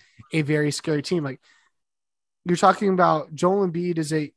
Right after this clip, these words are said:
M V P candidate. Jason Tatum is an M V P candidate, and then Ben Simmons is just the facilitator, number three option with no pressure.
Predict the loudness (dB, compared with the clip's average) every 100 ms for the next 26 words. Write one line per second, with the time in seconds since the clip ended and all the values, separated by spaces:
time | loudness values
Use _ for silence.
0 | _ -2 0 0 0 -2 -4 -6 -4 -4
1 | -2 -2 -2 -4 -2 0 0 0 -4 -4
2 | -2 -2 -4 -8 -8 -6 -4 -6 -6 -8
3 | -8 -6 -6 -8 -6 -4 -2 -4 -6 -8
4 | -10 -12 -10 -8 -8 -8 -8 -8 -8 -8
5 | -8 -6 -4 -6 -8 -10 -8 -8 -6 -6
6 | -8 -10 -16